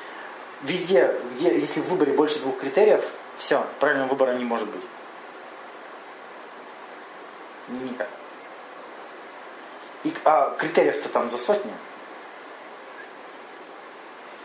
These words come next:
Соответственно, что бы ты ни выбрал, ты что-то потеряешь, что-то приобретешь. Важно получать опыт из того, что ты потерял, и наслаждаться тем, что ты поимел.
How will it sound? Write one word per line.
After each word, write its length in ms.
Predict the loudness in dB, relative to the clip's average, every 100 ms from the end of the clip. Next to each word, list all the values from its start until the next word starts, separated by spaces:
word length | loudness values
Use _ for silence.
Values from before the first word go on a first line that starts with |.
| -2
Соответственно, 420 | 2 6 6 4 4
что 160 | 4
бы 100 | 4
ты 120 | 4
ни 100 | 4
выбрал, 240 | 6 6 4
ты 100 | 2
что-то 280 | 0 0 -2
потеряешь, 440 | 0 6 6 6
что-то 240 | 0 -4
приобретешь. 520 | 0 0 0 -2 -4 -6 -10 -14 -14 -14 -14 -14 -14 -14 -14 -12 -12 -10 -8 4
Важно 380 | 6 6 2 0
получать 480 | 2 2 2 2 2
опыт 200 | 0 -4 -8
из 60 | -10
того, 200 | -6 -4
что 100 | -4 -6
ты 60 | -8
потерял, 440 | -2 4 6 4 -2 -4
и 40 | 0
наслаждаться 520 | 2 4 6 6 4
тем, 160 | 0 0
что 140 | 0
ты 80 | 2
поимел. 340 | 2 2 -4